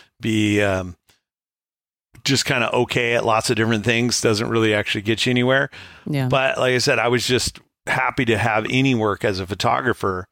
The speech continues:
Speaker 1: So yeah, like I said, I would and this was in the days before social media and really a lot of, you know, not a lot of even online photo sharing type opportunities.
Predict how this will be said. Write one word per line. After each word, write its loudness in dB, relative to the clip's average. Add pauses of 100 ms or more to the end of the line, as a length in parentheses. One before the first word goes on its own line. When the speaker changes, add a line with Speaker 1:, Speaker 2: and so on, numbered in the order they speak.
(380)
Speaker 1:
So 0
yeah, 0
like 2
I 2
said, 0
I 0
would 0 (1400)
and 2
this 2
was 2
in 2
the 2
days 2
before -4
social 0
media 0
and -6
really 2
a 0
lot 2
of, -10
you -4
know, -6
not 0
a 2
lot 2
of -2
even 0
online 2
photo 0
sharing -2
type -2
opportunities. 0